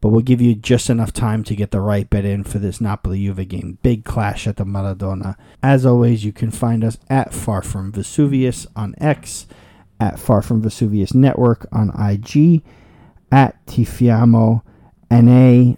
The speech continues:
underscore F F V on X, at Tifiamo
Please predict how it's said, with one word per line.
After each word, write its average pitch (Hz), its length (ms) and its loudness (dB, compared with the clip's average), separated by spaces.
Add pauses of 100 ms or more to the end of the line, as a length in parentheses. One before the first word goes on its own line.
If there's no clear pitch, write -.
(100)
underscore 120 840 4
F 120 220 2
F 110 120 0
V 127 440 2
on 107 320 -2
X, - 580 0 (640)
at 127 320 0
Tifiamo 110 920 2